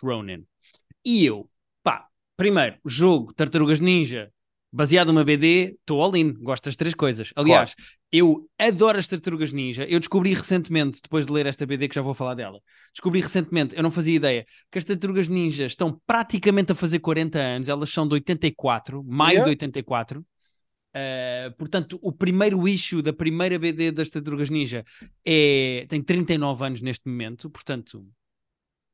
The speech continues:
Speaker 1: eh, as Tartarugas Ninja têm quarenta anos e eu cresci
Speaker 2: Yeah.
Speaker 1: com as Tartarugas Ninja, eu adoro as Tartarugas Ninja,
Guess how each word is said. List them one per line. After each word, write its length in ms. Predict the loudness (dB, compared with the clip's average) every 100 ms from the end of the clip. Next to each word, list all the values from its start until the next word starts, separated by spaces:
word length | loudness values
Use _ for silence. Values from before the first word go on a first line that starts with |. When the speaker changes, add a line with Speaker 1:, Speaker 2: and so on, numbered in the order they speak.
| _ _ _ _ _ -8
Speaker 1:
eh, 340 | -8 -8 -10
as 80 | -12
Tartarugas 400 | -10 -6 -4 -2
Ninja 400 | 0 -2 -2 -8
têm 220 | -6 -6 -4
quarenta 460 | -6 -6 -6 -4
anos 420 | -4 -4 -6 -8 -18 _ -20 _ -6
e 120 | -2
eu 100 | -2
cresci 320 | -6 -6 -2
Speaker 2:
Yeah. 20 | 0
Speaker 1:
com 80 |
as 60 | -2
Tartarugas 400 | -2 -4 -2 -4
Ninja, 340 | -6 -8 -10 -6
eu 160 | -2 -2
adoro 340 | -2 -2 -4
as 80 | -4
Tartarugas 420 | -6 -4 -4 -4
Ninja, 360 | -6 -8 -12